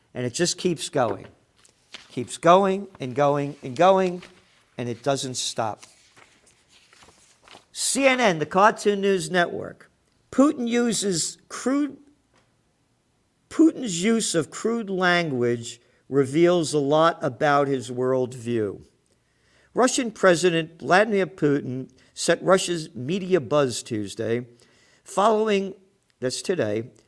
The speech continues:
his conference with French President Emmanuel Macron. The subject of Putin's remarks, the Minsk Agreement,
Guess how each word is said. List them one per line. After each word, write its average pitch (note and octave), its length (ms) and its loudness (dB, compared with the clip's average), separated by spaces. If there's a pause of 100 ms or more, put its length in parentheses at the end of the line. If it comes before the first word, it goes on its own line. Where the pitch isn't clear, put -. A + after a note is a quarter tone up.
his D3+ 200 -6
conference E3 760 0
with C#3+ 180 0
French E3 360 -4
President C#3 500 -2
Emmanuel C3 640 -4 (240)
Macron. B2 640 -6 (760)
The A#2+ 80 -10
subject D#3+ 500 0
of D#3+ 120 -8
Putin's E3+ 420 -2
remarks, F#3 640 -2 (540)
the C3+ 80 -6
Minsk G#3+ 360 -2
Agreement, D3+ 600 -2